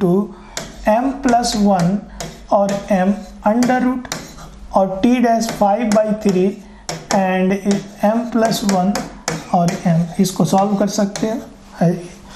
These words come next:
तो ये ट्वेंटी फ़ाइव बाई नाइन is equal to M plus one upon M, मतलब ट्वेंटी फ़ाइव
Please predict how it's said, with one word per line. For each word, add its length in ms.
तो 80
ये 140
ट्वेंटी 600
फ़ाइव 460
बाई 260
नाइन 580
is 80
equal 340
to 240
M 160
plus 500
one 180
upon 240
M, 160
मतलब 400
ट्वेंटी 400
फ़ाइव 460